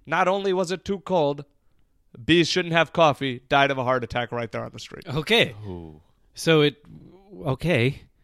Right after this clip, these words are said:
Speaker 2: Well, I mean
Speaker 1: You're not satisfied? Are
Speaker 2: now
Speaker 1: you
Speaker 2: I'm
Speaker 1: serious?
Speaker 2: seeing holes in your, in your theory.
Speaker 1: What?
Speaker 2: It went all this time not drinking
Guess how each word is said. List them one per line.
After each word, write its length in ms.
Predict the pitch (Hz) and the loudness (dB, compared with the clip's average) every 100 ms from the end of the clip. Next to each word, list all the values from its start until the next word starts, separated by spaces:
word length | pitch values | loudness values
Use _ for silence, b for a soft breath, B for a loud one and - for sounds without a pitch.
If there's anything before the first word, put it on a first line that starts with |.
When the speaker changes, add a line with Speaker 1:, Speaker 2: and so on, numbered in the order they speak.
| _ _ - | _ _ -2
Speaker 2:
Well, 340 | 269 233 233 | 2 4 2
I 140 | 185 175 | -4 -4
mean 360 | 220 202 170 - - | -2 -2 -6 -12 -4
Speaker 1:
You're 140 | 247 | 2
not 200 | 349 370 | 4 4
satisfied? 920 | - - 262 311 349 - 370 359 370 320 | 4 10 10 10 6 0 -2 0 0 -2
Are 60 | |
Speaker 2:
now 100 | 208 285 | 2 4
Speaker 1:
you 40 | |
Speaker 2:
I'm 280 | 226 226 294 | 6 6 4
Speaker 1:
serious? 80 | - | 2
Speaker 2:
seeing 300 | 226 185 170 | 2 4 4
holes 380 | 147 185 196 175 | 6 6 6 4
in 120 | 165 | -2
your, 320 | 165 269 294 220 b b b | 2 2 2 -4 b b b
in 200 | 170 170 | -4 -2
your 180 | 294 | -2
theory. 580 | 381 - 156 127 117 98 _ | -2 2 2 4 0 -4 _
Speaker 1:
What? 360 | 151 165 120 - _ - | 2 4 4 -2 _ -8
Speaker 2:
It 80 | 156 | -2
went 200 | 175 160 | 0 2
all 140 | 165 | 2
this 200 | 180 170 | 2 -2
time 440 | - 160 185 220 220 _ _ - | 0 2 2 -2 -8 _ _ -8
not 200 | 139 165 | -4 -2
drinking 320 | - 170 165 | -2 -4 -4